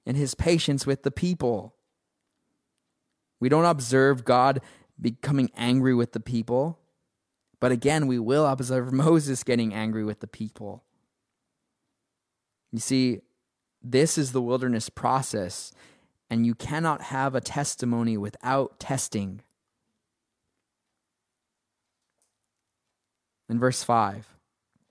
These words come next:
I'm sorry, verse six. Behold, I will stand before you there on the rock in Horeb, and you shall strike the rock, and water will come out of it,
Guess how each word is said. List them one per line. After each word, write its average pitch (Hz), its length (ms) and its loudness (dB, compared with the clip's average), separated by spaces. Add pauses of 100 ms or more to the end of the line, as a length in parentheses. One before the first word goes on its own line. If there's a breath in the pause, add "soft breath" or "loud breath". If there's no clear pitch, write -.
(360)
I'm 113 140 -2
sorry, 104 240 0
verse 113 180 -4
six. - 580 -8 (920 soft breath)
Behold, 139 340 4
I 143 140 2
will 143 140 4
stand 170 360 0
before 160 380 4
you 147 140 2
there 117 260 4
on 123 160 0
the 113 100 0
rock 123 540 0
in 123 100 -4
Horeb, 110 540 0 (480 soft breath)
and 120 180 2
you 160 400 0
shall 123 280 -2
strike - 580 -2 (140)
the 113 120 -2
rock, 107 640 -4 (880 soft breath)
and 117 180 0
water 139 320 6
will 120 160 4
come 123 280 -2
out 127 220 2
of 110 140 -4
it, 101 240 -2